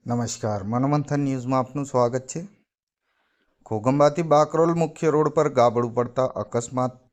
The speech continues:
થવાની સંભાવના સર્જાઈ. ઘોગંબાથી બાકરોલ જતો રસ્તો છોટાઉદેપુરને જોડતો મુખ્ય રસ્તો હોવાથી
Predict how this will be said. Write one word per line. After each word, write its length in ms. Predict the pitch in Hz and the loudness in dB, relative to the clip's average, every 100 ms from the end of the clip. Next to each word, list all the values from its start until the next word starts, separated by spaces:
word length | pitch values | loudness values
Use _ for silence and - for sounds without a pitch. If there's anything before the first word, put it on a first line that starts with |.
| - | -10
થવાની 400 | 107 95 98 101 | -6 -4 -4 -6
સંભાવના 600 | - 127 95 92 90 110 | -6 -6 -4 -4 -6 -8
સર્જાઈ. 600 | - 127 87 87 - 85 _ _ _ _ _ _ _ _ _ _ _ _ _ _ | -6 -6 -6 -10 -12 -16 _ _ _ _ _ _ _ _ _ _ _ _ _ _
ઘોગંબાથી 540 | 107 101 107 113 110 | -12 -6 -2 -2 -2
બાકરોલ 460 | 110 110 113 117 120 | 0 0 0 -2 -2
જતો 320 | 120 107 120 | -4 -2 0
રસ્તો 420 | 117 123 - 127 | 2 0 -2 -4
છોટાઉદેપુરને 920 | 104 131 131 143 143 135 143 143 143 139 | -2 -6 -4 -2 -4 -8 -8 -6 -6 -4
જોડતો 400 | 110 98 104 104 | -4 -4 -4 -4
મુખ્ય 380 | 113 - 139 | -4 -6 -2
રસ્તો 340 | 117 95 - 98 | -2 -2 -6 -6
હોવાથી 640 | 113 127 110 - 92 | -2 0 0 -4 -16